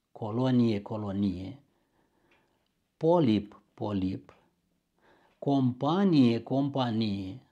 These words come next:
dar există și paronimul lui campanie,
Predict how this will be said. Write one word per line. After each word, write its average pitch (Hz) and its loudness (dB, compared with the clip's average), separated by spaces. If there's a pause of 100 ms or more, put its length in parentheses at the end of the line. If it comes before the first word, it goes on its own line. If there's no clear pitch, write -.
(200)
dar 113 -10
există 107 -12
și 117 -10
paronimul 113 -6
lui 113 -2
campanie, 110 -4